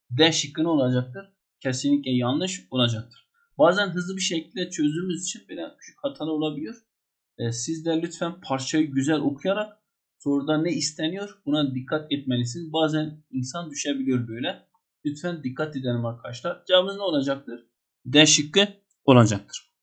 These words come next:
Hemen bu sorumuza bakalım kıymetli arkadaşlar. Ülkemizde her yıl toplanan evsel atıkların ağırlığı Boğaziçi Köprüsü'nün ağırlığının on beş bin beş yüz yetmiş ton, yaklaşık iki bin kadardır.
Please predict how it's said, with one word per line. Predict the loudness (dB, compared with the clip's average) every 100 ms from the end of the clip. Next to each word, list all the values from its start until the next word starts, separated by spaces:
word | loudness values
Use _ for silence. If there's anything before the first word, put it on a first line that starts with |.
| _ _ _ _ _ _ _ _ _ _ _ _ _ _ _ _ _ _
Hemen | -2 0
bu | 0
sorumuza | 2 4 4 4
bakalım | 4 4 2
kıymetli | 2 -2 -2 0
arkadaşlar. | 0 2 0 2 -2 -2 _ _ _ _ _ _ _ _ _ _ _ _
Ülkemizde | -6 2 2 2 0
her | 2 0
yıl | -2 -4
toplanan | 0 0 2 4 4
evsel | 4 4 2
atıkların | 2 -2 0 4
ağırlığı | 8 10 8 4 6
Boğaziçi | 6 6 -2
Köprüsü'nün | -2 -2 0 -4 -4 -2
ağırlığının | 4 6 6 2 -2 -8 0
on | 2 2
beş | 0 -2 2
bin | 4 4
beş | 0
yüz | 0
yetmiş | -4 -4 -10 0
ton, | 4
yaklaşık | 4 4 0 -2
iki | -6
bin | -6
kadardır. | 0 4 4 4 -6 -20